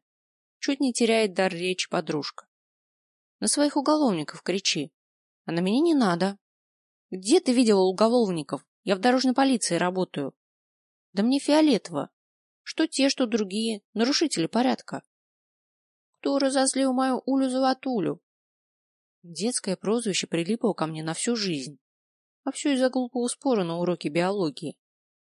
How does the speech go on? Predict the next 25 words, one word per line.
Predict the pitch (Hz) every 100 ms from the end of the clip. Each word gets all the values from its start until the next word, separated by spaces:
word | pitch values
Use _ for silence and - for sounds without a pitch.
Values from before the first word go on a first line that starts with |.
| _ _
Учитель | 226 - 440 269 170
рассказывал | 165 - 240 220 165
классу | 196 233 202
о | 160
золотых | 165 165 214 -
ящерицах | 190 147 - - 156 170 -
Тегу | - 160 143 175 _ _ _ -
и | 175
показывал | 160 185 220 226 220
слайды. | - 202 165 143 - - _ _ _ _ _ _ _ _ -
Я | 220
возьми | 254 269 285 269
да | 196
ляпни, | 170 165 180 160 170
что | - 190
ящерица | 240 302 202 139 - 170
вовсе | 220 - 214
не | 208
золотая, | 190 180 - 151 147 151 _ _
а | 196
просто | - 262 233
жёлтая | 185 240 294 165
в | -
чёрную | 208 233 214
полоску. | 196 156 147 - -